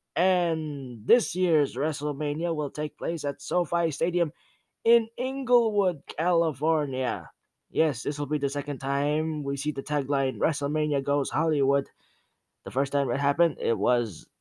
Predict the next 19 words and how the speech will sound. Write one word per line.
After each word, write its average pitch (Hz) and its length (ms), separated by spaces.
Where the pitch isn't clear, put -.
what 131 320
was 120 260
used 202 300
to 139 40
be 117 120
called 127 340
Staples 135 460
Center. 139 300
It 131 120
is 117 180
now 127 180
called 127 320
the 117 140
Crypto 131 640
dot 123 300
com 151 380
Arena, 160 440
where 151 460
Batista 165 920